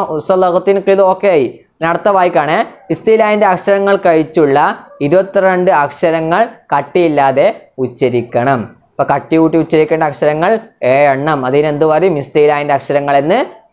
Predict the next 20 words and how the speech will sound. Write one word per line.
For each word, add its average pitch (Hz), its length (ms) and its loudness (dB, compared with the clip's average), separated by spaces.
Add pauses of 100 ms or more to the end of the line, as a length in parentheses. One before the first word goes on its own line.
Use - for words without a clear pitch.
പറയുന്നു. 143 460 0 (260)
ഇതിലെ 170 260 2
പറയുന്ന 170 260 2
ഉസ്താദിന്റെ 170 320 -2
കൂട്ടത്തിൽ 156 340 -4
തന്നെ 170 160 -2 (100)
പറഞ്ഞു 139 300 -2
പഠിച്ചോ. 120 280 -2 (140)
ഓക്കെ, 165 180 0 (480)
ആ, 113 160 -2
ഇനി 147 180 -2
മറന്നു 139 240 0
പോകാൻ 127 160 0
നിൽക്കണ്ട. 95 240 -10 (420)
പിന്നെ 147 180 0
ഇസ്തിലാഹിന്റെ 180 560 0
അക്ഷരങ്ങൾ 170 500 0 (400)
ഒഴികെയുള്ള 160 640 4
അല്ലേ, 139 140 2 (140)
ഇസ്തിലാഹിന്റെ 160 560 -2